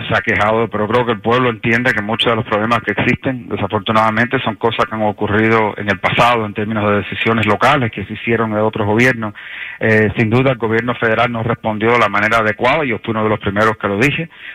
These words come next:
y eso no puede pasar en un futuro. Se le ha proveído ya billones de dólares a través de la ayuda de, de que pudimos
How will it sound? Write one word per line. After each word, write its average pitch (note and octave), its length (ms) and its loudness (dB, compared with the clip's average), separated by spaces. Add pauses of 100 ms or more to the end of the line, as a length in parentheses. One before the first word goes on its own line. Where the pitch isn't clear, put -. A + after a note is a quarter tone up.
(140)
y A#2+ 160 0
eso A#2+ 160 0
no A2+ 140 0
puede A#2 220 0
pasar G#2+ 300 -2
en G#2+ 100 -4
un G#2 100 -10
futuro. G#2 460 -4 (120)
Se A2 100 4
le A2 60 4
ha A2+ 60 4
proveído B2+ 480 2
ya A#2+ 400 2
billones A2 420 -2
de A2 60 2
dólares B2 460 0
a G2+ 100 -2
través G#2+ 280 0
de A#2+ 80 2
la G#2+ 100 2
ayuda A2 340 2
de, G#2 300 0
de G#2 480 0
que G2+ 320 0
pudimos A2 320 0